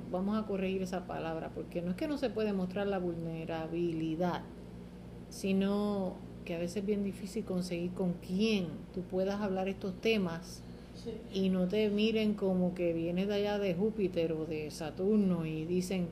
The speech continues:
Speaker 1: "¿Tú?".
Speaker 2: Ujú.
Speaker 1: Y hablando de eso, eh, ¿qué tan importante crees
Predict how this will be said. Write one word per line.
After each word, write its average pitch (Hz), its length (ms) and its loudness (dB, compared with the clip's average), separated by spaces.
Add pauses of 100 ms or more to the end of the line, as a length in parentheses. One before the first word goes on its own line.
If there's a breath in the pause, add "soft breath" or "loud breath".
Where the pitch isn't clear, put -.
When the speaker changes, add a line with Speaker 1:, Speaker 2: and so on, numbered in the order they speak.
(120)
Speaker 1:
"¿Tú?". 214 300 4
Speaker 2:
Ujú. - 1400 -10
Speaker 1:
Y 185 300 6
hablando 202 380 4
de 226 200 10
eso, 180 360 0
eh, 180 480 0 (320)
¿qué 220 140 0
tan 269 160 2
importante 220 800 2
crees 208 300 0